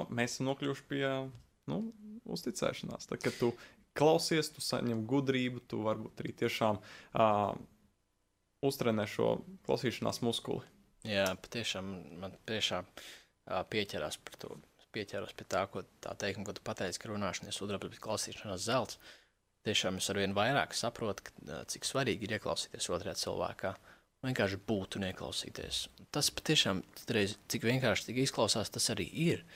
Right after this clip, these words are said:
Speaker 1: Mhm.
Speaker 2: Vienkārši būt. Pēc tam, ā,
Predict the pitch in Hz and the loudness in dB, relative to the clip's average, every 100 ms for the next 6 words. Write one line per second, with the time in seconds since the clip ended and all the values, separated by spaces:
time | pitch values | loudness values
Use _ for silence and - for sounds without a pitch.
0 | - - 120 107 104 107 104 92 101 117 | -14 -2 0 2 0 2 4 4 4 4
1 | 110 92 - - - _ _ - - - | 4 2 -6 -12 -20 _ _ -20 -6 -2
2 | - - 139 104 - - - - _ - | 2 4 4 2 -6 -10 -10 -14 _ 2
3 | 98 92 92 85 | 6 8 8 6